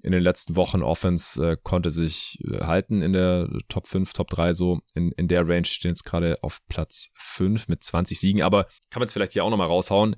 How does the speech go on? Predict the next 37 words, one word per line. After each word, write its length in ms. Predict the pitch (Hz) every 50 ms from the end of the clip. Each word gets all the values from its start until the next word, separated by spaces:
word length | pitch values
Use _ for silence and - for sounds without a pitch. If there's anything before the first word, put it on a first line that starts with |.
| - _
das 140 | - - -
ist 100 | 95 78
einfach 180 | 76 90 87 -
so 180 | - - 98 -
eng 160 | - 90 85
da 60 | 82
oben. 220 | 71 60 71 65 -
Die 80 | -
Pelicans, 440 | - - 117 123 135 - 131 123 - 107
hast 100 | - -
du 40 |
vorhin 120 | - 101 98
gesagt, 180 | 95 92 - -
sind 120 | 95 82
auf 120 | 82 - -
eins 260 | 73 92 104 - -
gerade 300 | - 113 110 113 117 113
mit 140 | 101 90 -
demselben 380 | - 82 78 90 90 101 104 95
Record 280 | 90 90 90 - 87 90
wie 100 | 90 87
die 100 | 80 82
Nuggets. 580 | 78 78 82 90 104 117 120 123 120 - - - - - - - _
Pelts 220 | - 92 92 - 101
haben 60 | 90
jetzt 100 | 85 -
aber 100 | 85 85
viermal 220 | - - 90 90 85
in 20 |
Folge 400 | - 92 87 87 85 82 80 78 - - _ - - _ _ - - -
gewonnen, 420 | 85 78 85 82 87 98 104 98
Nuggets 380 | 90 87 90 87 90 - - -
verloren. 640 | - - 82 80 78 80 87 98 104 107 110 107 - _ _ _ _ _ _ _ _
Beide 380 | - 87 95 107 107 110 107
stehen 200 | - - - 92
bei 80 | 87 85
zweiundzwanzig 840 | - - - 85 87 92 - - - 87 80 - 82 80 - -